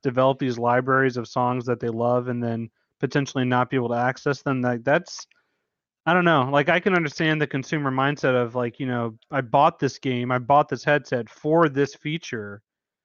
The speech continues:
and now you're gonna take it away. Like, regardless of the legal implications of it, just from a business perspective, like, that,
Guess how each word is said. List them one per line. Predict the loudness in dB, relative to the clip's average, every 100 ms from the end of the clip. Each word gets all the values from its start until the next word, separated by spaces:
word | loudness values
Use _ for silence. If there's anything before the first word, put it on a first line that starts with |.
| _
and | -4
now | 0 2
you're | 2
gonna | 0 0
take | -2 -2
it |
away. | -2 0 -2 -4 -10
Like, | -8 -8 -8
regardless | -2 0 4 2 4 0 2
of | 0 0
the |
legal | -2 -2 -2 -4
implications | -6 -2 -2 -2 -4
of | -4 -4
it, | -4
just | -6 -4
from | -4 -2
a | -4 -6 _ _ _ -4
business | 2 2 2 -2 -2
perspective, | -8 -2 0 0 0 -4 -4
like, | -6 0
that, | 0 0